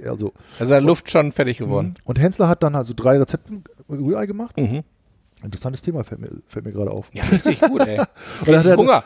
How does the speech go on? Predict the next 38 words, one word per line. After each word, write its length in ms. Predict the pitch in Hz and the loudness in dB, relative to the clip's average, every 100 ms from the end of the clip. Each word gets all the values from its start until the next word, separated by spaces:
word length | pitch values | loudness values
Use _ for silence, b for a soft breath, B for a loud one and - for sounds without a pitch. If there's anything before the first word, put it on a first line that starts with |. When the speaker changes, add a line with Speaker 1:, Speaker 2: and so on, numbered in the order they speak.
| - | 2
Speaker 1:
drei 160 | 147 185 | 2 2
verschiedene 340 | 202 202 180 | 2 2 2
Rezepte 320 | 143 147 151 190 | 2 0 -2 -2
gemacht 200 | 190 160 | -4 -4
und 100 | 139 | -8
da 120 | 135 | -4
hat 80 | 131 | 2
er 160 | 127 131 | 2 2
eben 160 | 123 | -4
eins, 340 | 123 131 131 127 | -2 -2 -2 -8
also 160 | 101 | -8
standardmäßig 580 | 98 127 135 127 127 127 | -4 -2 -2 -2 -4 -4
so 120 | 127 | -2
gemacht 340 | 117 113 120 - | -2 -2 -4 -4
und 120 | 117 | -8
dann 80 | 113 | -6
eben 160 | 131 120 | -6 -2
das, 200 | 113 - b b b b _ | -2 -2 b b b b _
also 180 | 120 104 | -2 -2
die 200 | - - | -4 -6
Eier 340 | - 123 131 101 | 2 4 4 2
rein 360 | 104 139 269 262 | 0 0 -2 -8
und 240 | 120 - - | -10 -6 -2
Hensler 280 | 143 - 135 | 0 2 0
macht 160 | 135 | 0
halt 80 | 131 | -2
immer 140 | 123 117 | 0 2
ganz, 240 | 127 143 | 2 0
ganz 180 | 131 120 | -2 -2
viel 120 | 131 | -4
Butter 280 | 90 127 160 | 0 2 2
noch 80 | 185 | 0
mit 140 | 175 165 | -2 -2
rein, 200 | 156 202 - | -2 -4 -4
Speaker 2:
Mhm. 120 | 107 | -2
Speaker 1:
in, 100 | 113 | -2
in 120 | 131 | -2
die, 100 | 127 | -6